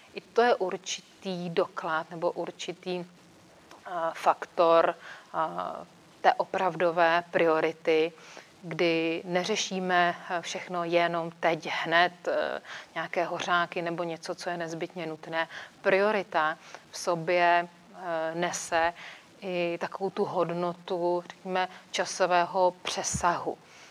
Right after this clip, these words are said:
Eh, že to je něco, co na nás netlačí teď hned, nebo nemusí na nás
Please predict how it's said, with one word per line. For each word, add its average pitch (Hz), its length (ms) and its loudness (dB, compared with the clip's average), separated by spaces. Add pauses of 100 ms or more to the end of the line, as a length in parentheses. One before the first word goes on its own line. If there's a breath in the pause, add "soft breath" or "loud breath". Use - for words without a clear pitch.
(160 loud breath)
Eh, 160 260 -2
že 180 120 -4
to 180 120 -2
je 196 100 6
něco, 180 800 2
co 175 760 2
na 185 120 2
nás 175 260 2
netlačí 180 640 0
teď 175 200 2
hned, 156 360 -4
nebo 147 200 -8
nemusí 147 600 -4
na 175 140 -4
nás 165 320 -4